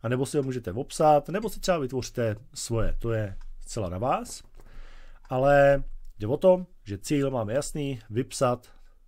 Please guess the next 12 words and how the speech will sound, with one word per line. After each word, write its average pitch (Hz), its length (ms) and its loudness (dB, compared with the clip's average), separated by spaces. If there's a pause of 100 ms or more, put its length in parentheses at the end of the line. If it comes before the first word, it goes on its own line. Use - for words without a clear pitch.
(600)
vždycky 110 260 -8
to, 104 300 -6 (840)
ten 120 100 -2
daný 123 200 0
objekt 151 560 -2 (920)
na 120 60 -2
základě 123 380 0
toho, 127 280 -4
co 135 180 -6
nám 131 140 0
ten 127 260 -4
člověk 107 580 -4